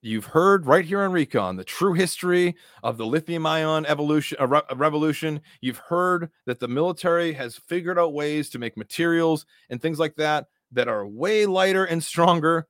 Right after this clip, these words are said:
and so they invested in them. E V tol, silent sig-, you know,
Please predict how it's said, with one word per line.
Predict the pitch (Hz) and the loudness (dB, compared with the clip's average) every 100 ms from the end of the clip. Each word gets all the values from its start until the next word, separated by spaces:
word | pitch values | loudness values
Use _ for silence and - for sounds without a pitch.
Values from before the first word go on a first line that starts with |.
| _ 120 | _ -10
and | 117 | -2
so | 135 | 0
they | 135 | 2
invested | 117 165 160 170 | 0 -2 -2 -4
in | 165 | -2
them. | 165 165 156 _ _ _ _ _ | 0 -2 -4 _ _ _ _ _
E | 165 202 170 | -6 -4 -4
V | 190 202 | -4 -4
tol, | - 156 151 139 | 0 2 2 -2
silent | - 156 185 190 180 | -6 -2 -2 -2 -4
sig-, | - 180 160 | -8 -10 -4
you | 147 | -4
know, | 113 | -4